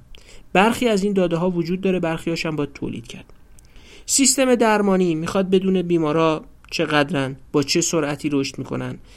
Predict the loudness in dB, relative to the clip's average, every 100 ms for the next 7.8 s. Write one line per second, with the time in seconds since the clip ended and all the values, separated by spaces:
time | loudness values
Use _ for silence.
0 | -8 -6 0 0 0 -2 -6 -6 -4 -2
1 | -4 -2 0 2 0 -2 -4 -4 -6 -6
2 | -4 -2 -2 -2 -6 -16 -20 -20 -20 -20
3 | -20 -20 -20 -20 -20 -20 -8 0 2 4
4 | 4 4 2 0 0 0 0 0 -2 0
5 | 0 2 0 -2 0 0 0 0 0 0
6 | -2 -4 -4 -4 -2 -4 -4 -8 -8 -8
7 | -8 -4 -4 -4 -6 -4 -4